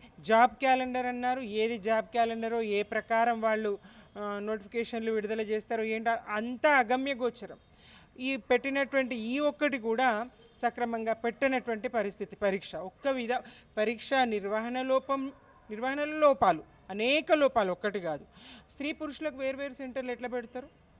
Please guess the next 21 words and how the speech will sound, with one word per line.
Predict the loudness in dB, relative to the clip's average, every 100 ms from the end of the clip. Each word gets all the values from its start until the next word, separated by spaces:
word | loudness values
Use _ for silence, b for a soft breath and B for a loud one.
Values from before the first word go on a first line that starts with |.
| _ -2
ఏ | 0
పరి-, | 2 0 2
ఎక్కడ | 0 0 2 2 2 -2
ఉంది | -2 -2 -4
ఈ |
పరీక్ష, | -2 -2 -2 -2
ఏ | 0 0
పరీక్ష | -2 -2 -4 -6
విధానంలో | -2 -2 -2 -4 -6
ఇది | -6
ఉంది? | -8 -8 -12 -16 b b b _ -6
ఒకటి, | -4 -6 -12 -20 b b 2
వరుస | 4 4 0
నెంబర్లు | 0 2 2 0
ఎట్లా, | -2 -2 0 0 -2 -8 -14 -20 -16
ఆ, | -10 -8 -8 -2
క్వాలిఫై | 4 4 4 0
అయితే | 0 0 -2
ఎట్లా | 0 2
ర్యాంక్లో | 2 2 0 -2 -2
ఉంటాయి? | 0 -4 -4 -6